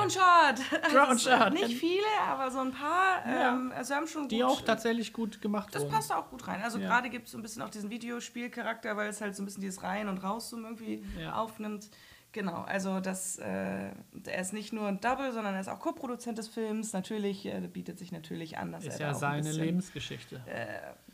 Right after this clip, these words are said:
Speaker 1: so, oder seine Karrieregeschichte. So lange, so alt ist er ja noch nicht, dass man's Lebensgeschichte nennen
Speaker 2: Ja,
Speaker 1: kann.
Speaker 2: aber, ne?
Speaker 1: Seine Erfolgsgeschichte.
Speaker 2: Seine Erfolgsgeschichte, ne? Er ist ja wirklich aus dem, aus dem Kinderzimmer in, in seine Karriere damit gelandet.
Speaker 1: Ja,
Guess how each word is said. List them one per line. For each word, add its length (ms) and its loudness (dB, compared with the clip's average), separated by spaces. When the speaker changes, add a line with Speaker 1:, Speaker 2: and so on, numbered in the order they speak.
Speaker 1:
so, 140 -6
oder 160 -2
seine 180 -2
Karrieregeschichte. 880 -2
So 140 -6
lange, 240 -2
so 80 -6
alt 160 -6
ist 100 -8
er 80 -2
ja 100 0
noch 120 -2
nicht, 120 -6
dass 120 -6
man's 180 -6
Lebensgeschichte 580 -4
nennen 140 -4
Speaker 2:
Ja, 160 -4
Speaker 1:
kann. 80 -4
Speaker 2:
aber, 400 -4
ne? 160 -4
Speaker 1:
Seine 240 6
Erfolgsgeschichte. 880 -2
Speaker 2:
Seine 280 -2
Erfolgsgeschichte, 920 -6
ne? 240 -4
Er 80 0
ist 100 -4
ja 140 -4
wirklich 300 -6
aus 180 -8
dem, 260 -4
aus 200 -8
dem 160 -6
Kinderzimmer 840 -4
in, 340 -6
in 160 -6
seine 240 -8
Karriere 480 -10
damit 300 -12
gelandet. 520 -12
Speaker 1:
Ja, 160 -4